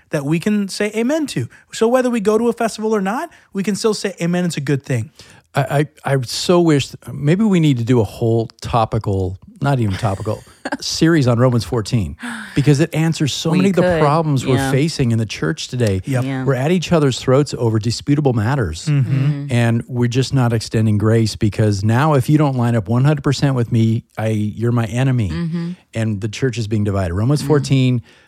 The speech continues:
Speaker 2: if you're listening, read it, study it. Maybe we'll do something on it.
Speaker 1: Amen. Sounds
Speaker 2: We
Speaker 1: like another preaching series
Speaker 2: I
Speaker 1: we could
Speaker 2: know,
Speaker 1: have over
Speaker 2: exactly.
Speaker 1: here. Yeah.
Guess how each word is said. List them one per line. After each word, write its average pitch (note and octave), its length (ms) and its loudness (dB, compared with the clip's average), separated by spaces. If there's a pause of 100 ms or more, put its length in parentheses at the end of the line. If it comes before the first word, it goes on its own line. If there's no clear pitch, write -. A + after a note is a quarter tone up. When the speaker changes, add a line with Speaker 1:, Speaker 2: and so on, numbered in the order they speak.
(140)
Speaker 2:
if G#2 100 -8
you're G#2+ 120 0
listening, B2+ 560 0
read A#2+ 240 0
it, A#2 280 -2
study A#2 420 0
it. A#2 180 -2 (340)
Maybe A#2 220 0
we'll G#2+ 120 2
do G#2+ 120 0
something G2+ 320 -4
on C#3 60 2
it. C3+ 40 4
Speaker 1:
Amen. C#3+ 260 2
Sounds E3 220 2
Speaker 2:
We F3 80 4
Speaker 1:
like D3 200 0
another D3 260 2
preaching G3+ 340 -2
series B2 220 0
Speaker 2:
I B2+ 120 6
Speaker 1:
we B2+ 40 6
could B2 60 6
Speaker 2:
know, C3 80 6
Speaker 1:
have B2+ 100 8
over A#2 60 6
Speaker 2:
exactly. B2 460 4
Speaker 1:
here. A#2+ 180 0
Yeah. C3 260 -2